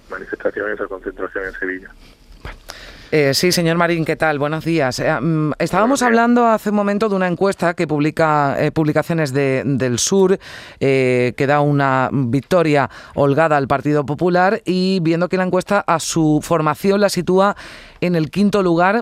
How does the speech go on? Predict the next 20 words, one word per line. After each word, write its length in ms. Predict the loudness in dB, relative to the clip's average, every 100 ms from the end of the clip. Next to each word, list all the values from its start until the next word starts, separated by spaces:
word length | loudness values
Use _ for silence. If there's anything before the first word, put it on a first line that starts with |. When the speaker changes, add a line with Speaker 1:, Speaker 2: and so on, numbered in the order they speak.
| -2
Speaker 2:
pasaría 600 | -2 0 0 2 2 0
de 320 | -4 -2 0 0
veintiuno 460 | 0 2 2 2
a 20 |
un 120 | 0 0
solo 220 | 2 0
escaño, 460 | 0 -2 0 2
le 100 | 2
digo 180 | 0 0
lo 100 | 0
que 60 | 0
dice 220 | -2 0
la, 220 | 0 0 -4 -14 -6
la 220 | 0 2
encuesta, 440 | 2 0 0 0 -2
que 200 | 0 0
le 100 | 0
sitúa 320 | 0 0 2
a 40 |
usted 380 | 2 0 -2 -2